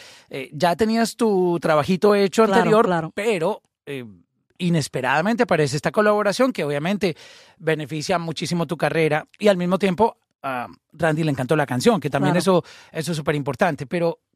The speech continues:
Speaker 1: ¿cómo empezaste tú a ver los cambios de decir, "Wow"? O sea, la gente ya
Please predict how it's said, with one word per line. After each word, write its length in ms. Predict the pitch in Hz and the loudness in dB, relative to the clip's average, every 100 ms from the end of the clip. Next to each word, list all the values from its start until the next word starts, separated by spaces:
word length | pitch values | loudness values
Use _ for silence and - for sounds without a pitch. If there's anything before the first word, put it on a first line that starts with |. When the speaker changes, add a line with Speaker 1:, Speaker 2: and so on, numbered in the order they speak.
| _ | _
Speaker 1:
¿cómo 180 | 185 185 | -6 -4
empezaste 400 | 226 226 165 - | -2 -4 -6 -8
tú 120 | - | -2
a 40 | 190 | 0
ver 80 | 202 | 0
los 140 | 196 | 0
cambios 260 | 220 175 139 | -2 -4 -4
de 60 | |
decir, 240 | 143 120 135 | -6 -8 -10
"Wow"? 800 | 98 92 104 143 135 - - - | -14 -14 -4 -2 -2 -8 -16 -20
O 720 | _ _ _ _ _ _ - | _ _ _ _ _ _ -10
sea, 160 | 180 | -6
la 100 | 131 | -6
gente 340 | 113 151 131 147 | -6 -8 -8 -4
ya 420 | 160 170 170 - | 0 0 0 -4